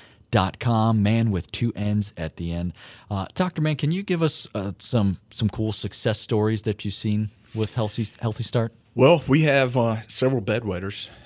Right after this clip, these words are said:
Speaker 2: um, that were in their, uh, teens. And you, can you imagine?
Speaker 1: Oh my gosh,
Speaker 2: Um,
Speaker 1: yeah.
Speaker 2: yeah,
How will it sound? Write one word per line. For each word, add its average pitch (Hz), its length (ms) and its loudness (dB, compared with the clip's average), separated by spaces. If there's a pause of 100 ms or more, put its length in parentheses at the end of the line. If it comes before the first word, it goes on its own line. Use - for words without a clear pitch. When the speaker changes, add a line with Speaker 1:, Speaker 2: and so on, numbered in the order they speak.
Speaker 2:
um, 92 360 -6 (580)
that 98 300 -6
were 101 140 -4
in 117 240 -2
their, 101 160 -2 (200)
uh, 87 500 -8
teens. 104 540 -6 (640)
And 98 160 -6
you, 92 60 -6
can 101 160 -4
you 113 80 0
imagine? 95 480 -6 (100)
Speaker 1:
Oh 90 100 0
my 82 140 -2
gosh, 80 380 -4
Speaker 2:
Um, 87 40 0
Speaker 1:
yeah. 80 140 0
Speaker 2:
yeah, 82 160 -10